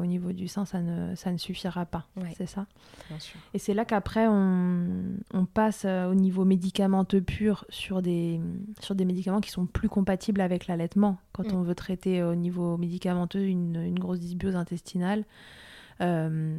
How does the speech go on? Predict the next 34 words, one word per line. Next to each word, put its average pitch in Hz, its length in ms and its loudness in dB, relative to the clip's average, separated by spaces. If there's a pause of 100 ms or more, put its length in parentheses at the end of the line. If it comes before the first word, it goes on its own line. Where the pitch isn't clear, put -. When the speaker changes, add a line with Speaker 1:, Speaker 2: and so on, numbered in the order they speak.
(120)
Speaker 1:
c'est 196 120 -2
des 170 120 -4
traitements 190 260 0
qui - 120 -2
sont 175 160 -2
pas 175 120 0
trop - 160 -2
compatibles 180 460 0
avec 170 160 0
l'allaitement. 175 400 4
Donc, 185 240 2
euh, 165 420 0 (280)
mieux 190 160 8
vaut 196 140 4
se - 100 0
tourner, 190 560 4 (140)
si - 160 -2
on 190 120 4
a - 20 4
envie 185 120 4
de - 40 -14
continuer 185 380 0
son 185 140 0
allaitement 175 420 2
en 170 40 0
tout - 120 -8
cas, 202 240 2 (560)
vers 196 320 4
la 185 120 4
naturopathie 180 1000 2
et 175 80 0
comment 190 440 4 (220)
équilibrer 190 560 2
l'alimentation, 185 920 2